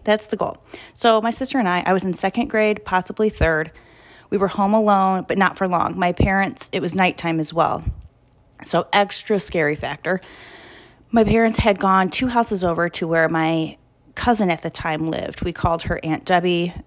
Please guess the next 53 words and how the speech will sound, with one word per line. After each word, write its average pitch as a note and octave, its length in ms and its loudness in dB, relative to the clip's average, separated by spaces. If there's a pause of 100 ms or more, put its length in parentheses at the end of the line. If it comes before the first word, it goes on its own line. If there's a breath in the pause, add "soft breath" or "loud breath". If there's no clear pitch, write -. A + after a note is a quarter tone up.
(260)
We G#3 220 4
all E3+ 320 4
have D3 320 -4
that - 180 0
in - 80 -2
our D2 80 -2
family, D2+ 440 -6
right? E3+ 360 2
You G3+ 140 -2
guys G3+ 220 4
all F#3+ 160 4
know F3 140 0
what E3 160 0
I'm D3+ 100 -4
talking D3+ 300 -6
about. - 300 -4
Either E3+ 280 2
your D#3 120 0
mom's D3+ 320 2
best - 220 -6
friend G#3 340 2
or E3 80 -2
a - 80 -4
cousin G3+ 420 0
or E3+ 80 0
whatever, E3+ 340 2
but E3 180 -4
they E3 160 4
are E3+ 120 2
more E3 220 2
like D#3 180 -2
an D#3+ 120 -8
aunt, F#3 280 -2
so - 140 -2
you D#3+ 180 -4
just D#3 300 -2
throw E3+ 240 0
in D#3 160 0
the - 120 -4
aunt E3+ 320 -2
title. F3 600 -2 (540 loud breath)
It, - 320 -2
it's G#3 160 0
cool. - 320 -4
She G3+ 240 2
earned D#3 200 0
it. - 200 -6 (560 loud breath)
Anyway, A3 600 4
they A#3 160 4
were A#3 160 0
over C4 260 0
there, E3 580 0
and F3 520 0